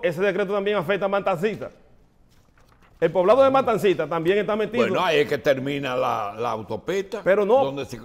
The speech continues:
Speaker 2: divide
Speaker 1: en el,
Speaker 2: pa' Nagua y pa' Samaná.
Speaker 1: pero en el mismo decreto gira hacia, hasta, hasta el puente de Nagua, que Carlos, que es de la zona,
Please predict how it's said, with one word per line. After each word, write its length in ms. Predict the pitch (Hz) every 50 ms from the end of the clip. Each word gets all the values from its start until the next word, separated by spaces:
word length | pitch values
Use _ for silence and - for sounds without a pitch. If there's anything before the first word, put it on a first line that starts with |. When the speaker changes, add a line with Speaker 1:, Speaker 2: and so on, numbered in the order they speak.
| 139
Speaker 2:
divide 300 | 135 135 139 139 170 170
Speaker 1:
en 60 | 180 170
el, 60 | 156
Speaker 2:
pa' 140 | - 147 143
Nagua 400 | 147 160 160 160 156 147 156 143
y 40 | 123
pa' 200 | - 139 131 -
Samaná. 340 | 120 123 123 117 113 123 135
Speaker 1:
pero 100 | 185 196
en 60 | 202
el 80 | 202 196
mismo 200 | 214 254 285 302
decreto 460 | 294 269 - 233 226 214 - - 180 160
gira 460 | 156 220 269 269 226 175 160 165 - - - - - - _ _ _ _ _ _ -
hacia, 380 | 147 160 170 160 - 190 170 165
hasta, 140 | 165 - -
hasta 240 | - 156 170 160 180
el 80 | 165 139
puente 260 | 127 196 208 196 214
de 100 | 214 214
Nagua, 360 | 208 226 226 202 160 151 135 - - - - - _ _ _ -
que 220 | 151 156 143 127
Carlos, 380 | - 170 196 208 214 214 208 185
que 140 | 139 196 202
es 60 | 196
de 100 | 196 214
la 100 | 208 196
zona, 380 | 160 131 208 196 175 151 143 139